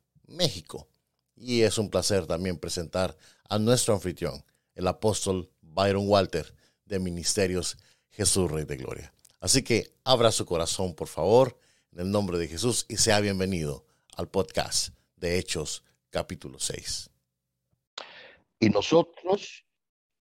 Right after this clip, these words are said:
Speaker 2: persistiremos en la oración y en el ministerio de la palabra.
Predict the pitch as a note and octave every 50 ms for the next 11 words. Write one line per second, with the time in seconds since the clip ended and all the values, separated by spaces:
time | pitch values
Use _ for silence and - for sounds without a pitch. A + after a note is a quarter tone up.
0 | _ _ _ _ _ _ _ _ - A#2+ A2+ G#2+ - - - G#2 - - - A#2
1 | A2 C3 B2+ G2+ G2 F#2 F2+ F#2 - - - - - _ _ _ _ _ _ _
2 | _ _ _ _ _ _ _ _ _ _ _ _ _ _ _ _ _ - A#2 G#2+
3 | G2+ G2 F#2+ F#2 F#2 F2+ E2 C#2+ - - - _ _ _ - E2 F2+ F2+ - E2
4 | - - - C3 C#3+ D3+ D#3+ E3 F3 F3 E3 F#3 - _ _ _ _ _ _ _
5 | _ _ - F#2 F#2 F#2 F#2 F#2 F#2+ F#2+ F#2 F2 - - A2 G#2 G#2 F#2+ F2+ E2
6 | E2 C#2 - D#2 D2 C2 A1+ G#1+ - - _